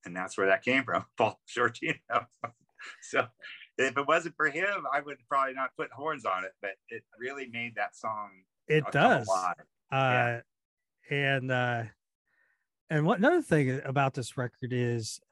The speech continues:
Speaker 2: I mean, this, the re-, the sound, the recording of it is, uh, 'cause sometimes you get the, you know, you get records and, I don't know, it's either thin sounding or there's just something missing.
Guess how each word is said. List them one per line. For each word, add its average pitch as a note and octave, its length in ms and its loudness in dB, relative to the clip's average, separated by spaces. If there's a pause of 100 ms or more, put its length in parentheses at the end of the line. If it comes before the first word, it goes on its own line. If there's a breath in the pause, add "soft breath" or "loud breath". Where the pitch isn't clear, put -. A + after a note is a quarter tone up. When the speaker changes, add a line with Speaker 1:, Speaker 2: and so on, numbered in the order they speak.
(380)
Speaker 2:
I C3+ 120 0
mean, B2 340 -2
this, - 400 -4
the C3 140 2
re-, B2 180 0
the - 300 -4
sound, F#3 420 4
the C#3 60 4
recording F#3 580 0
of G3 160 -2
it G#3+ 100 -4 (800)
is, C3+ 640 -2 (400)
uh, A#2 440 -6 (320)
'cause - 140 -12
sometimes C4+ 360 0
you D#3 80 2
get D#3 160 4
the, D3 220 -2
you D3+ 100 0
know, C#3 60 0
you C3+ 160 0
get C#3+ 160 0
records C3 680 -4
and, A#2+ 420 -8 (760)
I E3+ 80 -4
don't C3 140 -2
know, A#2+ 160 0
it's - 160 -6
either B2+ 180 2
thin D#3+ 520 6
sounding D#3 1080 2
or A#2+ 640 -2 (1120 soft breath)
there's D#3+ 240 0
just - 220 0
something F3+ 420 4
missing. C3+ 440 0